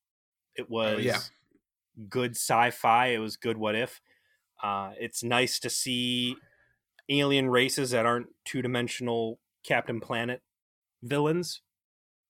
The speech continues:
Speaker 1: you know, and there's, um, some interesting stuff at play here.
Speaker 2: Yeah, my, my praise of Picardo is not to diminish that the overall episode concept is good. Um, they, they go, take the extra distance to set a mood and don't tell you too much.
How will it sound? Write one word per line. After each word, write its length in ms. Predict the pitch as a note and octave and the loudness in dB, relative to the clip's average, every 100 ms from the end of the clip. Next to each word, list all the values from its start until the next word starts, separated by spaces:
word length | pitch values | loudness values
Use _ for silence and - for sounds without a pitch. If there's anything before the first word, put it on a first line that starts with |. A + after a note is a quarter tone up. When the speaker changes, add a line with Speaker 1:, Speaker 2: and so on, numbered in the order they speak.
| _ - | _ -4
Speaker 1:
you 100 | A#2+ | 0
know, 220 | A#2 B2+ | 0 0
and 180 | A#2+ A#2 | 0 0
there's, 400 | A#2+ B2 A2+ B2+ | 0 0 -4 -2
um, 500 | A2+ A2 A2 A2 A#2 _ _ _ _ _ _ _ _ - - | 0 2 0 -4 -8 _ _ _ _ _ _ _ _ -16 -6
some 220 | - D#3+ | -4 0
interesting 560 | E3+ D#3 E3+ D#3 D3 B2+ | 2 2 0 0 0 -2
stuff 380 | - C3+ A#2 | -2 -2 -2
at 160 | B2 - | -4 -6
play 300 | - A#2 A2+ | -6 -4 -4
here. 320 | - F2+ F#2 _ _ _ _ _ | -6 -12 -16 _ _ _ _ _
Speaker 2:
Yeah, 140 | C#3 B2+ | -18 -8
my, 140 | D3 | -4
my 180 | D3 D#3 | -2 -4
praise 320 | - F#3 C3+ | -2 -2 -2
of 100 | B2 | -6
Picardo 500 | B2+ - C#3 B2 A2 | -8 -2 0 0 -4
is 180 | A2 A#2+ | -6 -6
not 280 | B2+ B2+ B2 - | -4 -4 -6 -8
to 180 | - C3 | -8 -8
diminish 540 | A#2 A2+ A#2+ A2+ - - | -8 -10 -10 -8 -10 -10
that 180 | G#2+ G2+ - - | -10 -10 -14 -2
the 120 | C#3+ | 2
overall 420 | F3 C#3+ C3+ B2 | 2 4 4 2
episode 500 | A#2 A#2+ - B2 A2 | 2 -4 -2 -2 -2
concept 520 | - A2 A2 A2 - | -6 -6 -6 -8 -6
is 180 | G#2+ A2 | -8 -8
good. 420 | B2 A2+ A2 G#2+ - _ _ G#2 | -4 0 0 -2 -10 _ _ -14
Um, 420 | G#2 G2+ G2+ G2 _ _ | -10 -8 -10 -16 _ _
they, 300 | A2+ G#2+ G#2+ - _ _ | -8 -6 -8 -12 _ _
they 140 | - A#2 | -4 -2
go, 140 | C3+ | 0
take 280 | - F3 E3+ | 0 -2 0
the 140 | C#3 | 2
extra 280 | B2+ - A#2 | 2 0 -2
distance 440 | A2 A2 B2 A2+ - | -2 -4 -4 -4 -4
to 100 | A#2 | -2
set 240 | - A2 | 0 -2
a 40 | |
mood 340 | G#2 G2+ G#2+ F#2+ | -2 -4 -4 -4
and 220 | - G#2 | -6 -4
don't 240 | G#2+ G#2 | -6 -6
tell 180 | - G#2+ | -4 -4
you 140 | G2+ G#2 | -4 -6
too 160 | A2 | -6
much. 480 | G2+ G2+ - - - | -6 -4 -2 -4 -4